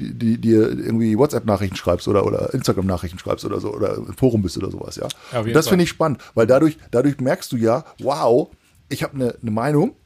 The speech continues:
Speaker 1: die hatte ich vorher selber noch nie gewusst, dass ich die hab, vielleicht
Speaker 2: <laughs>
Speaker 1: so, die,
Speaker 2: Genau.
Speaker 1: die, weil ich die dann erstmal äußere und
Speaker 2: Ja,
Speaker 1: sage,
Speaker 2: ja.
Speaker 1: „Okay“, und der andere sagt, „Ja, okay, ich sehe das halt so und so.“
Speaker 2: Ja.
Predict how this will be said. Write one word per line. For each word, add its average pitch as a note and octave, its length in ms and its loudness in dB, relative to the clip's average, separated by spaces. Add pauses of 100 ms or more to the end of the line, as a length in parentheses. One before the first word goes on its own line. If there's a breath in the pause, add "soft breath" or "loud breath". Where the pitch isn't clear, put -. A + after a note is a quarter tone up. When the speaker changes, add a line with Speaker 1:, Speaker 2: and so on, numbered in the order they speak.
(320)
Speaker 1:
die A2+ 140 -4
hatte C#3+ 120 4
ich B2 60 -6
vorher D3 240 4
selber F#3 180 4
noch - 80 0
nie C3 120 0
gewusst, A#2+ 260 -2
dass A2+ 80 -2
ich A2 80 -12
die G#2+ 100 -4
hab, - 180 -4
vielleicht C3+ 260 0
Speaker 2:
<laughs> G#3 40 4
Speaker 1:
so, F#3 100 4
die, C#3+ 80 2
Speaker 2:
Genau. D#3 180 2
Speaker 1:
die, - 60 -2
weil C3+ 80 4
ich C3 60 -2
die C#3+ 100 -2
dann C3+ 120 4
erstmal B2+ 300 0
äußere C#3+ 320 2
und F#3 120 -2
Speaker 2:
Ja, D3 100 6
Speaker 1:
sage, A#2+ 220 0
Speaker 2:
ja. D3+ 60 0
Speaker 1:
„Okay“, - 140 -12 (140)
und C3 80 -14
der C3+ 100 0
andere D#3 180 -2
sagt, C#3+ 280 0
„Ja, C#3 140 -6
okay, B2+ 180 -6
ich - 160 -8
sehe C#3+ 100 0
das C#3 140 0
halt A2+ 160 -2
so C#3+ 120 4
und D#3+ 80 -2
so.“ G#2+ 240 0
Speaker 2:
Ja. A2 160 -12